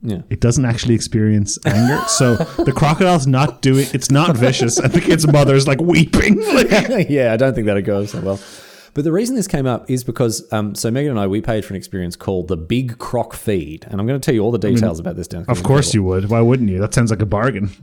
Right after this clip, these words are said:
Speaker 1: But part of it was we got a photo with a baby crocodile, right? And we took the photo. It's very
Speaker 2: Adorable.
Speaker 1: silly. It's
Speaker 2: That seems
Speaker 1: great.
Speaker 2: way up Megan's alley.
Speaker 1: She loved it.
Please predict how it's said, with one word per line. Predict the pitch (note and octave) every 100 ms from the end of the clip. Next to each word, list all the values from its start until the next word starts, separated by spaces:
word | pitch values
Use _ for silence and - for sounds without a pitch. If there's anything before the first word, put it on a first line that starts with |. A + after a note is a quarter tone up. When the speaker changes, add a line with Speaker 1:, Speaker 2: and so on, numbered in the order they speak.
| D#3 C3+
Speaker 1:
But | C3+ -
part | D3 F3
of | G3
it | E3
was | D3+ A#2 A2 G#2+ G2
we | B2 A2+
got | A2+
a | G#2
photo | - C#3+ F3+ B2+ E2+ E2+
with | A2 A2 A#2+
a | G2+
baby | G2 G2 G2
crocodile, | F#2 F#2 - - - - _ -
right? | F#2 C3 - _ -
And | G2
we |
took | G2 B2+
the | -
photo. | F2+
It's | G#2
very | G2 F#2+
Speaker 2:
Adorable. | A#2+
Speaker 1:
silly. | D2+ D#2
It's | -
Speaker 2:
That | C#3 C3
seems | C3 B2
Speaker 1:
great. | B2
Speaker 2:
way | B2 C3
up | A2+
Megan's | G#2+ G2+ G#2
alley. | F#2+ A2 C3 - - -
Speaker 1:
She | G#2+
loved | F#2 -
it. | -